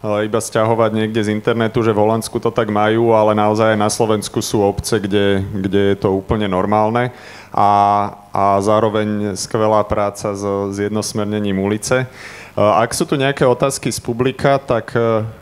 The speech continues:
pokojne sa môžete opýtať. Tam je jedna, e,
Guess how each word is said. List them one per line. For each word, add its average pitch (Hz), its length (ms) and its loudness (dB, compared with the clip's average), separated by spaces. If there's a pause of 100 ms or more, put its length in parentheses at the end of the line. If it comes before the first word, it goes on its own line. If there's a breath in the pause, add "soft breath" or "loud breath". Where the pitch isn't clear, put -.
(240 loud breath)
pokojne 131 400 0
sa 123 160 -2
môžete 117 560 -2
opýtať. 117 760 -4 (1300 soft breath)
Tam 123 240 0
je 117 240 2
jedna, 120 320 2
e, 151 80 -2